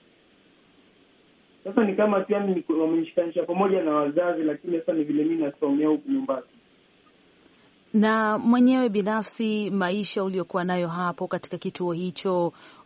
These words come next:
Speaker 2: una-, unaelezea kama ni maisha gani? Umeridhika mpaka hapo ulipofika, ama kuna wakati mwingine pengine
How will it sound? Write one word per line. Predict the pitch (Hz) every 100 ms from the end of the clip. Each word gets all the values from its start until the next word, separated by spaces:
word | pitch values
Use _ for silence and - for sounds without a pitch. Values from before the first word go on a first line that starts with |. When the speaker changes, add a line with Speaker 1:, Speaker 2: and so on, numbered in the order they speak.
| -
Speaker 2:
una-, | 214 208 208 202 -
unaelezea | 226 226 208 214 208 202
kama | 202 196
ni | 185
maisha | 170 156 - 156
gani? | 156 131 135 117 - _ _ _ _ -
Umeridhika | 208 156 147 139 208 214
mpaka | 214 220 220
hapo | 214 226
ulipofika, | 233 226 233 - 254 247 247 240 -
ama | 220 233
kuna | 233 233
wakati | 220 240 -
mwingine | 226 226 247 247
pengine | - 226 269 269 233